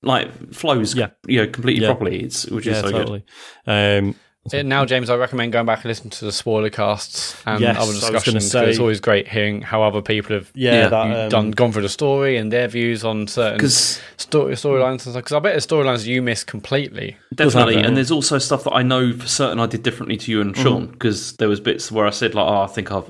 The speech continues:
Speaker 1: I think I've fucked it."
Speaker 2: Yeah. <laughs>
Speaker 1: <laughs> You know, and then it's like, but then, yeah, I hadn't,
Speaker 2: It
Speaker 1: or
Speaker 2: was
Speaker 1: kind of hadn't.
Speaker 3: Like,
Speaker 1: Yeah.
Speaker 3: d-, did either of you, uh,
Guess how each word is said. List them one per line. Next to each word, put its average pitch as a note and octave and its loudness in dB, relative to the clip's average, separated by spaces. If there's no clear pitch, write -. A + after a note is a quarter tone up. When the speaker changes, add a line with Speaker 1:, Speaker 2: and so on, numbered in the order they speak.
Speaker 1:
I - -12
think F2+ -8
I've F#2 -8
fucked - -10
it." G2+ -2
Speaker 2:
Yeah. E3+ 2
<laughs> - -6
Speaker 1:
<laughs> - -6
You G3 2
know, D#3 -4
and D#3 -4
then D3 -2
it's D3+ -4
like, C3 -2
but B2 -2
then, A2 -2
yeah, - -6
I G2+ 0
hadn't, G#2 -4
Speaker 2:
It A#2 2
Speaker 1:
or G#2 4
Speaker 2:
was G2+ -4
Speaker 1:
kind G#2 -4
of G2 -8
hadn't. F#2+ -6
Speaker 3:
Like, - 4
Speaker 1:
Yeah. G3+ 2
Speaker 3:
d-, F#3+ 0
did F3 -2
either A#3+ 0
of F3 -4
you, B2 2
uh, A#2+ 2